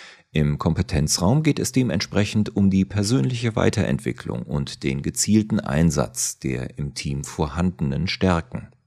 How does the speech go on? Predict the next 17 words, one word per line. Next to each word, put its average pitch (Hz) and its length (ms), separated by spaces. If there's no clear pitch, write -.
Was 73 240
Teams 101 360
mit - 220
geteilter 110 480
Führung 90 540
dementsprechend - 760
ausbauen 82 520
sollten, 71 540
sind 123 440
Skills - 640
wie 80 160
die 73 380
Identifizierung 85 1000
und 127 180
Förderung 87 680
von 110 240
Stärken, 120 560